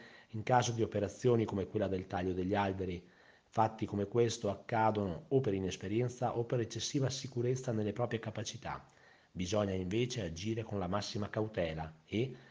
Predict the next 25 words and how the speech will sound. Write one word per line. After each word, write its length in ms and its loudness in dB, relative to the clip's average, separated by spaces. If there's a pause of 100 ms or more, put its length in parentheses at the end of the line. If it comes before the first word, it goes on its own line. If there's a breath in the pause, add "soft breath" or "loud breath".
(160 loud breath)
quando 320 0
si 160 -8
tagliano 400 -2
piante 420 -2
nei 140 -2
pressi 360 -2
delle 260 -4
linee 300 -2
elettriche, 560 -2
occorre 420 0
chiamare 380 0
Enel. 480 -4 (440 soft breath)
Di 80 -6
recente 580 0
lo 80 -4
abbiamo 220 -2
fatto 260 -4
anche 240 -2
noi 300 0
e 20 -2
la 80 0
risposta 540 0
è 40 0
stata 300 -4
celere. 480 -6